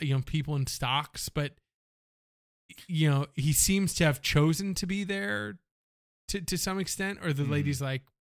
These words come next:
Speaker 1: "If you want him out, then you take his place," you know?
Speaker 2: <laughs>
Speaker 1: Um, and so I just, that to me, that kind of community outside of Miracle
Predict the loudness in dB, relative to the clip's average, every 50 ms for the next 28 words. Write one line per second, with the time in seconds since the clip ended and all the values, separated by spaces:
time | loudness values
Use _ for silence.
0 | _ _ _ _ _ _ _ _ _ _ _ _ _ 2 4 4 6 6 6 6
1 | 6 8 8 8 8 6 6 4 2 -2 0 2 4 4 4 2 2 2 0 0
2 | 0 -2 -4 -6 -8 -4 0 2 2 2 0 -2 -8 -14 -14 -12 -14 -16 -14 _
3 | -6 -4 -2 0 0 0 0 -2 -2 -6 -6 -8 -8 -8 -8 _ _ -10 -10 -10
4 | _ -10 -4 2 6 8 8 10 8 8 6 4 0 -4 -8 -16 _ _ _ _
5 | _ -20 -20 -20 _ _ -20 -20 -20 _ _ -18 -18 -18 _ _ _ _ _ _
6 | _ _ _ _ _ _ 0 0 2 4 2 4 4 4 4 4 4 2 0 0
7 | -2 -4 -8 _ _ _ _ _ _ _ _ _ _ _ -20 -20 _ _ -8 -4
8 | 0 2 4 4 6 4 4 2 -2 _ -4 0 2 2 4 4 4 4 2 2
9 | 0 -2 -6 -4 -2 0 0 0 -2 -2 -2 0 0 2 4 4 4 2 2 0
10 | 0 0 0 0 -2 -4 -4 -2 -2 -2 -2 -2 -2 -4 -4 -4 -4 -6 -4 -4
11 | -2 -2 -2 -4 -8